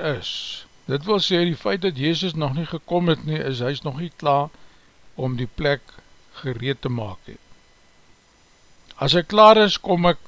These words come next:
terug om julle te kom haal, so dat julle kan weet waar ek is. Dis by God. Maar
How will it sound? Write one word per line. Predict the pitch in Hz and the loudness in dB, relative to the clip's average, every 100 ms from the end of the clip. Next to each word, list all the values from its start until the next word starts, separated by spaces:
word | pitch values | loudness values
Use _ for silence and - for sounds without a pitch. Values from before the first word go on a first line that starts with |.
| - - - - - - | -20 -20 -20 -20 -20 -2
terug | 175 160 117 - - - - | 2 4 2 -6 -20 -20 -10
om | 160 135 | -6 -2
julle | 131 131 135 | -2 -2 -4
te | 131 | -8
kom | - 120 104 | -8 -8 -2
haal, | 120 175 202 - - - - - | 4 4 2 -8 -20 -20 -20 -20
so | - - 139 135 | -8 -4 -2 0
dat | 135 110 | 0 0
julle | 123 143 151 | 0 0 0
kan | - 131 113 | -2 -4 -4
weet | 135 147 135 107 | -2 0 -2 -4
waar | 113 131 139 - | 0 2 0 -4
ek | 131 131 127 - - 185 | -6 -6 -6 -14 -6 -2
is. | 135 - - - - - - - _ _ - _ _ _ _ _ _ _ _ _ - - _ _ - - - - - 135 | -2 -4 -10 -12 -16 -20 -20 -20 _ _ -20 _ _ _ _ _ _ _ _ _ -20 -20 _ _ -20 -20 -20 -20 -6 0
Dis | 151 127 | 0 4
by | 156 160 | 2 2
God. | - 165 127 - - - - - - - - - _ _ _ - - _ _ - - | 2 2 0 -4 -20 -20 -20 -18 -18 -18 -20 -20 _ _ _ -20 -20 _ _ -16 -4
Maar | 185 | -4